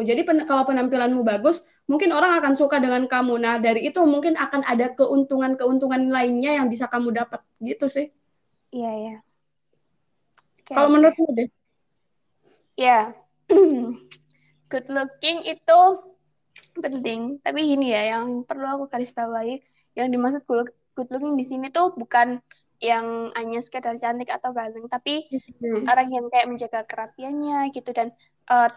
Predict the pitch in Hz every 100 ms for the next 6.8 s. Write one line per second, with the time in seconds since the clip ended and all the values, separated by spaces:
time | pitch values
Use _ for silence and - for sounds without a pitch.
0 | - - 269 285 294 285 277 269 269 -
1 | - 269 269 269 269 254 254 262 262 269
2 | 269 262 262 269 247 247 254 254 240 -
3 | 220 233 247 269 294 _ _ _ - 220
4 | 220 247 233 240 269 311 269 233 233 233
5 | 233 233 233 _ _ _ _ - _ 262
6 | 254 254 - 262 262 240 240 240